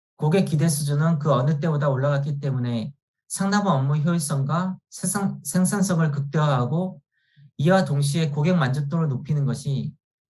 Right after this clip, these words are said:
그 어느 때보다도 더 중요한 기업의 경쟁 요소이자 차별화 요소가 되었다고 할 수 있을 것 같습니다.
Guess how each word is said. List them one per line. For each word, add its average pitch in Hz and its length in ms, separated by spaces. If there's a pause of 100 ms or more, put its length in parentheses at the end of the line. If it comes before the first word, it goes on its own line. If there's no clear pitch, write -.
그 175 180
어느 156 240
때보다도 156 640
더 160 180
중요한 151 440
기업의 139 440
경쟁 143 440
요소이자 147 600 (440)
차별화 208 480
요소가 143 340
되었다고 131 520
할 170 80
수 175 140
있을 139 220
것 139 80
같습니다. 104 640